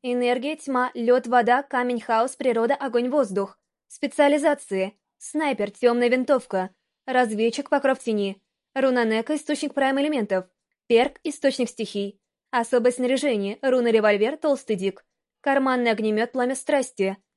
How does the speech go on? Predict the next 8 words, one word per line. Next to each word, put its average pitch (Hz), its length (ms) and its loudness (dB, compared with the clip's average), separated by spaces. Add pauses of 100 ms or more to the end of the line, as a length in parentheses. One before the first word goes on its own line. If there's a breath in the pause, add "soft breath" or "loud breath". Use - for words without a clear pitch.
(260)
Печать 247 400 -4
тёмного 247 340 2
оружия. 196 500 0 (120)
Печать 233 260 0
покрова. 240 560 0 (320)
Рунная 285 360 2
кожа, 254 300 0
врождённая. 226 680 -2